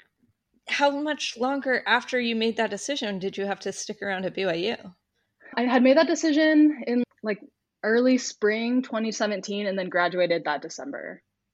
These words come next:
Speaker 2: But by the time I had graduated, I was like, "F this, I'm gonna date women openly." Me and this girl had already kissed by that time, and it was so magical and wonderful. Yeah.
Speaker 1: Love that.
Speaker 2: <laughs> So great.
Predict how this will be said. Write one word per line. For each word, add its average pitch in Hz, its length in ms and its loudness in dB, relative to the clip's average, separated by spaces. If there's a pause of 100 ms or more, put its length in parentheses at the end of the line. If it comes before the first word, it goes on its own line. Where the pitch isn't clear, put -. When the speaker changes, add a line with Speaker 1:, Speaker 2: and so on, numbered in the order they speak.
(180)
Speaker 2:
But 208 140 6
by 240 100 4
the 240 60 -4
time 294 100 2
I 330 60 4
had 262 140 2
graduated, 214 560 0
I 180 100 -2
was 185 120 -8
like, 175 280 -4
"F 214 240 -6
this, 190 420 -2
I'm 190 80 -8
gonna 196 200 -8
date 190 160 2
women 190 360 -6
openly." 175 560 -10
Me 247 140 4
and 254 80 6
this 254 140 4
girl 226 180 6
had 226 100 0
already 208 220 2
kissed 180 420 -2
by 180 120 0
that 165 280 0
time, 165 440 -4
and 143 160 -10
it 175 60 -6
was 180 140 -8
so 185 140 0
magical 180 460 -4
and 175 100 -10
wonderful. 160 540 -12 (500)
Yeah. 196 200 6
Speaker 1:
Love 175 100 6
that. 233 520 2 (220)
Speaker 2:
<laughs> 480 680 -4
So 208 220 0
great. 170 380 -6